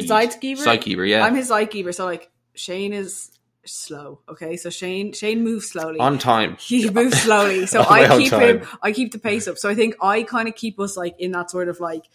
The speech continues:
Speaker 2: rah, we have to get everything done, kind of high energy, and then you kinda calm, calm me down.
Speaker 1: Yeah, it's
Speaker 2: So
Speaker 1: the
Speaker 2: I think
Speaker 1: calibration.
Speaker 2: Yeah, so I think, I think we work well in that sense. Um, I think we definitely learned, like,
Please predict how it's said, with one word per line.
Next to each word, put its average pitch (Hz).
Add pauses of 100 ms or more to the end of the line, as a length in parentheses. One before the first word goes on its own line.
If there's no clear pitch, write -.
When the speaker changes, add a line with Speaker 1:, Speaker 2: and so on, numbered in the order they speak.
(380)
Speaker 2:
rah, 190
we 190
have 185
to 196
get 185
everything 185
done, 180
kind 175
of 165
high 180
energy, 180 (300)
and 190
then 185
you 190
kinda 180
calm, 170 (100)
calm 160
me 156
down. 147
Speaker 1:
Yeah, 202
it's 160
Speaker 2:
So 190
Speaker 1:
the 190
Speaker 2:
I 196
think 151
Speaker 1:
calibration. 101 (280)
Speaker 2:
Yeah, 185
so -
I 226
think, 247
I 226
think 247
we 247
work 202 (180)
well 160
in 156
that 156
sense. - (360)
Um, 170
I 226
think 233
we 233
definitely 196
learned, 175
like, 147